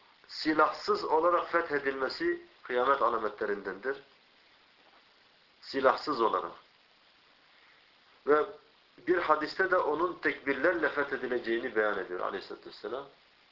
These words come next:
Bu bahsedilen işte fetih şu ana kadar olmuş olan bir fetih değildir.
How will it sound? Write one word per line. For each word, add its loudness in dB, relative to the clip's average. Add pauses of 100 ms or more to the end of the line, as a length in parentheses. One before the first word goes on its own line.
(640)
Bu 2
bahsedilen 2 (460)
işte 0
fetih -2 (440)
şu 4
ana 4
kadar 2
olmuş -2
olan -4
bir -6
fetih -6
değildir. 0